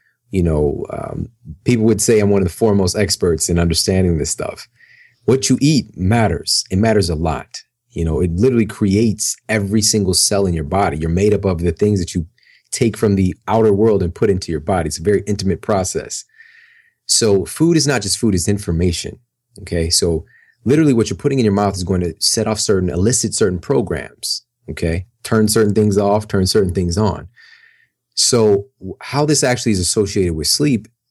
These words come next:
uh, is there's multiple layers, but we'll just, we'll talk about maybe one or two. Number one, if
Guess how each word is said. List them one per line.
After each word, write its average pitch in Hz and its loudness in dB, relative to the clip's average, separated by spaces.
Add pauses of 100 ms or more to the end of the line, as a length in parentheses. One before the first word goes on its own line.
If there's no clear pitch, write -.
(120)
uh, 90 -2
is 90 0
there's 107 2
multiple 123 2
layers, 92 0
but 95 0
we'll 101 2
just, 107 0 (320)
we'll 110 -4
talk 117 0
about 95 2
maybe 92 -2
one 87 2
or 80 2
two. 78 -4 (420)
Number 139 2
one, 104 0 (480)
if - -4